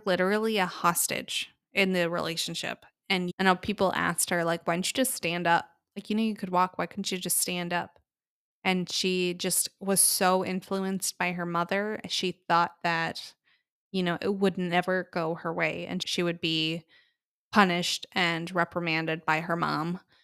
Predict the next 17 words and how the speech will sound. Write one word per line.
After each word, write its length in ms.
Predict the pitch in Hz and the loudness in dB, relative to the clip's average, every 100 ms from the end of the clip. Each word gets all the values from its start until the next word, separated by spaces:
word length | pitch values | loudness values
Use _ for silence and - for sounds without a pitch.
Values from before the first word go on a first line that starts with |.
| _ _ - | _ _ 0
and 440 | 185 165 160 165 202 | 2 2 2 0 4
nothing 320 | 185 175 180 | 6 6 2
would 120 | 175 | 2
ever 180 | 175 180 | 2 2
come 220 | - 202 | 4 4
of 120 | 180 | 6
it 180 | 165 - | 2 0
'cause 160 | - 208 | -2 0
nothing 280 | 180 185 | 2 2
has 240 | 170 175 - - | 2 2 2 4
ever 220 | 208 196 | 6 6
come 260 | - 170 165 | 4 -2 -2
from 280 | 165 165 | -2 -4
her 540 | 165 - 185 160 175 190 | -6 -2 0 0 -4 -4
opening 320 | 190 190 165 170 | -4 -2 -4 -2
her 140 | 170 | 0
mouth. 500 | 170 147 - - | 2 0 -4 -10